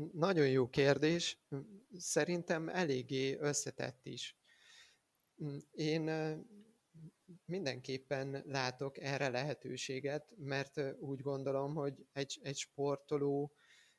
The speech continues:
ö, is ember, tehát van emberi oldala is, és ahogy Rashford esete is mutatja, de lehet másokat is. Például, ö, Mané is, tudjuk, hogy a szülőhazájában, ö, mennyi, ö,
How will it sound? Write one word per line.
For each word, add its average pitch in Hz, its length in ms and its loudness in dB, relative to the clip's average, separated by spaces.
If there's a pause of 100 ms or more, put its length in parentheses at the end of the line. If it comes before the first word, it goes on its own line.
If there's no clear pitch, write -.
ö, 131 300 -6
is - 480 -4 (380)
ember, 135 540 0
tehát 139 200 0
van 143 220 2
emberi 135 500 0
oldala 135 540 2
is, 143 340 -4
és 135 320 -4
ahogy 143 460 -2
Rashford 143 580 -2
esete 143 320 -6
is 135 160 -4
mutatja, 143 400 -4
de 143 120 -2
lehet 156 300 0
másokat 143 580 -4
is. 135 200 -6 (320)
Például, 139 280 2
ö, 127 280 4
Mané 139 560 0
is, 143 180 -2
tudjuk, 131 360 -4
hogy 131 180 0
a 131 260 4
szülőhazájában, 131 1300 -2 (420)
ö, 131 320 -2
mennyi, 131 640 -4 (680)
ö, 131 80 -12